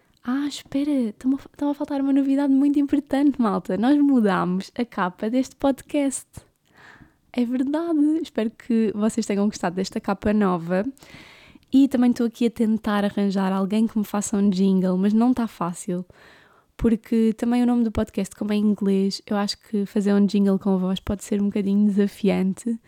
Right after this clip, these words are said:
E não quero fazer aqui promessas, porque ainda estou a averiguar pessoas que possam fazer. Se também tiverem recomendações, eu aceito, para ver se tornamos aqui este podcast um bocadinho mais profissional. No entanto, senti que aquela foto que eu tinha anteriormente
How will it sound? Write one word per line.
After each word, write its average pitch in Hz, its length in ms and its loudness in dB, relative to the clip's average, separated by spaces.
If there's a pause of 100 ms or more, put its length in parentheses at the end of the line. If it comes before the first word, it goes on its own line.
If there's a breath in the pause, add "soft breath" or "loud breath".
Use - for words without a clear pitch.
(720 loud breath)
E 254 140 4
não 247 100 4
quero 233 140 -2
fazer 220 240 2
aqui 220 180 0
promessas, 196 680 0
porque - 180 -10
ainda 196 120 0
estou 190 180 -2
a 185 80 0
averiguar 185 400 -2
pessoas - 260 -10
que - 60 -18
possam 196 260 -8
fazer. 180 320 -6
Se - 100 -12
também 202 200 -4
tiverem 196 340 -2
recomendações, 190 1040 -4 (960)
eu 214 140 0
aceito, 196 720 -4 (320 soft breath)
para - 120 -6
ver 208 100 -2
se - 80 -16
tornamos 202 340 2
aqui 208 160 -4
este 208 120 -4
podcast 202 440 -4
um - 20 -4
bocadinho 196 260 -4
mais 190 160 -4
profissional. 180 600 -6 (580 loud breath)
No 240 160 4
entanto, 220 440 0
senti 202 420 -2
que - 380 -2
aquela 214 340 0
foto 180 640 -4
que - 80 -6
eu 208 40 -2
tinha 185 380 -4
anteriormente 185 840 -2